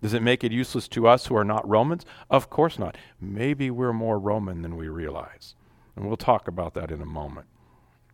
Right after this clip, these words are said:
Now, let's talk, let's summarize this idea of purpose, and let's look at some application of that purpose.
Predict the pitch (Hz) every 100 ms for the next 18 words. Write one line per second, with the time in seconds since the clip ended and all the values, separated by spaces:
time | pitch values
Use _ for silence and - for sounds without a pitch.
0 | _ _ _ _ _ - 117 117 62 -
1 | _ _ _ _ _ _ _ _ - 127
2 | - 151 139 135 123 - 143 - 165 156
3 | 143 127 120 120 - 110 104 104 98 -
4 | - 127 113 - 73 - - _ _ _
5 | _ _ 107 110 110 - 123 120 113 -
6 | 101 101 101 - 107 90 - 71 73 67
7 | - 73 - 60